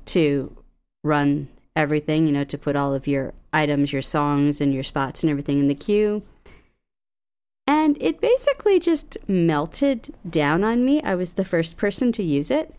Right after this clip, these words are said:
and it just sort of deleted my entire <laughs> playlist. <laughs> And then it just froze everything up. So I was ultimately unable to do my show that day. And yeah, it's frustrating.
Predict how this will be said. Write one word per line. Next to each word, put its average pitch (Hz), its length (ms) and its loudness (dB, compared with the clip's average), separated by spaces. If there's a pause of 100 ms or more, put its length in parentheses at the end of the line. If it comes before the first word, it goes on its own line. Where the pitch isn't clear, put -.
(160)
and 170 340 2
it - 160 -6
just 170 200 -6
sort 175 160 2
of 160 120 -2
deleted 156 1120 -2
my 160 180 0
entire 151 380 0
<laughs> - 0 -
playlist. 220 840 2
<laughs> - 60 -20 (380)
And 240 220 2
then 269 160 2
it 208 100 -6
just 226 180 -8
froze 170 280 0
everything 170 420 0
up. 156 220 -4 (420)
So - 180 0
I 240 80 4
was 240 240 0
ultimately 185 500 0
unable 165 460 0
to 226 120 0
do 202 200 2
my 208 220 2
show 160 300 0
that 208 260 -2
day. 247 300 -4 (1900)
And 262 200 4
yeah, 175 280 2
it's - 200 -8
frustrating. 151 1000 0